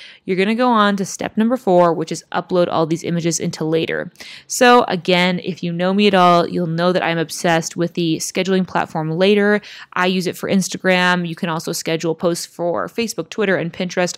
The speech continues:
all in Later. Um, it is just a really great tool, and I've, I've worked with Later on several different,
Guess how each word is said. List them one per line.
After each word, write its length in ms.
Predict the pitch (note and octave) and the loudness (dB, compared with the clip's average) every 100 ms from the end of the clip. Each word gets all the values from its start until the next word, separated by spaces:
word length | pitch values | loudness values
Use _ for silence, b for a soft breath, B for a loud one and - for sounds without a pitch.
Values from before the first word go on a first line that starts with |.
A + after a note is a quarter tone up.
| - | -4
all 180 | G#3 G3+ | 0 0
in 160 | F3 D#3 | 0 -2
Later. 360 | D#3 D#3+ D#3 B B B - | -2 -2 -4 B B B -6
Um, 200 | F3 - | -4 -2
it 140 | E3+ | -4
is 100 | F3+ | -4
just 180 | F#3+ - | -6 -4
a 60 | F3+ | -4
really 320 | F3 G#3+ G3+ | -2 0 0
great 320 | F3 E3+ - | 0 -4 -4
tool, 340 | - E3+ D#3+ D#3 | -6 -2 0 -2
and 200 | D#3+ D#3+ | -4 -4
I've, 200 | D#3 D#3+ | -6 -8
I've 200 | - E3+ | -8 -6
worked 220 | F3 G#3 G#3 | -4 -2 -2
with 160 | F#3 | -2
Later 300 | F3 E3+ E3+ | 0 0 0
on 200 | D#3+ D#3+ | 0 -2
several 280 | D#3+ D#3 E3 | -4 -4 -4
different, 540 | E3 D#3+ E3+ E3 D#3 | -6 -10 -6 -6 -8